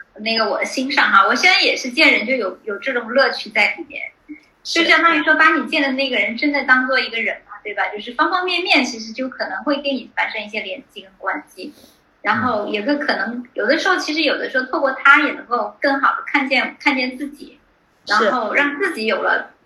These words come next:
Speaker 1: 更加进步的那个空间跟方向，就是对方也是一个镜子的过程。所以我，我特别喜欢见人，就是我觉得太美，美妙的一个事情，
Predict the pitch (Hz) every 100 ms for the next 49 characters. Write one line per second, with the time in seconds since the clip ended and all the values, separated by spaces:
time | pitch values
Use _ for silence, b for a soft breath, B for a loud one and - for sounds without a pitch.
0 | _ - 285 285 294 359 320 294 262 226
1 | 220 202 208 294 285 302 285 285 294 294
2 | 320 311 - - _ 254 240 247 247 381
3 | 415 381 - 226 220 208 277 240 202 180
4 | 202 175 - - - 269 294 247 - 220
5 | - - - - - 277 302 - 190 220
6 | 233 214 285 214 214 196 160 190 208 214
7 | - _ b b _ _ _ - - 320
8 | - - 208 202 247 285 - 381 - -
9 | 220 214